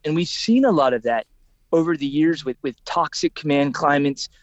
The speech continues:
or, or leaders making poor decisions that make the cover of the Army Times. And what he found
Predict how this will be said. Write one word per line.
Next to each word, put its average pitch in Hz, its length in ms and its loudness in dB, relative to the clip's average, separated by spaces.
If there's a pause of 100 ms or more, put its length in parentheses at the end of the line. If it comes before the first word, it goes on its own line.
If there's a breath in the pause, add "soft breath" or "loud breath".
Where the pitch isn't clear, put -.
(180)
or, 151 260 4
or 151 180 6
leaders 156 440 2
making 143 380 -2
poor 175 220 2
decisions 139 600 2
that 127 100 4
make 127 220 0
the 123 80 -4
cover 135 400 0 (420 loud breath)
of 147 100 4
the 139 140 6
Army 135 260 4
Times. 127 520 -2 (320 soft breath)
And 160 160 0
what 226 160 2
he 233 140 0
found 147 520 0